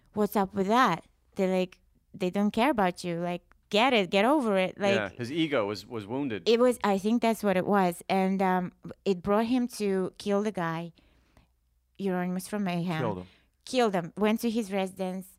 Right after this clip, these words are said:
Speaker 3: Lit
Speaker 1: They
Speaker 3: on
Speaker 1: got
Speaker 3: fire.
Speaker 1: into altercation. No. He stabbed him. He, um, shot his, uh, uh, bless you.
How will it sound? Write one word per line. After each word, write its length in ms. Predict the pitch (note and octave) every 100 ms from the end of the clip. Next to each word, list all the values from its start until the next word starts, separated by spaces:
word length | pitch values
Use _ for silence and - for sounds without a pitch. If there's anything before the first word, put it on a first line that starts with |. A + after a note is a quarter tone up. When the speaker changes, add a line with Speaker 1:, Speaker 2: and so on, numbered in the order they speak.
| -
Speaker 3:
Lit 140 | B2
Speaker 1:
They 60 | -
Speaker 3:
on 80 | B2+
Speaker 1:
got 140 | F#3+
Speaker 3:
fire. 100 | G3
Speaker 1:
into 220 | F#3 G#3+ - _ -
altercation. 760 | G3+ - A#3+ G#3 F#3 - G#3 -
No. 260 | F#3 F3 E3 _ _ _ _ _ _ - -
He 140 | -
stabbed 380 | F#3+ - G3+ F#3+
him. 280 | A3 A3+ A3+
He, 640 | - - G3 F#3+ F3+ F3 -
um, 440 | F3+ F3+ F3+ F3+ F3+ _ _ _ _ _ _ _ _ -
shot 600 | - - B3 A#3 C4+ - -
his, 340 | B3 G3+ -
uh, 300 | A3+ A3 A3 -
uh, 240 | G3+ G3 F#3 _ _ - - - -
bless 380 | - F3+ G#3+
you. 80 | G#3+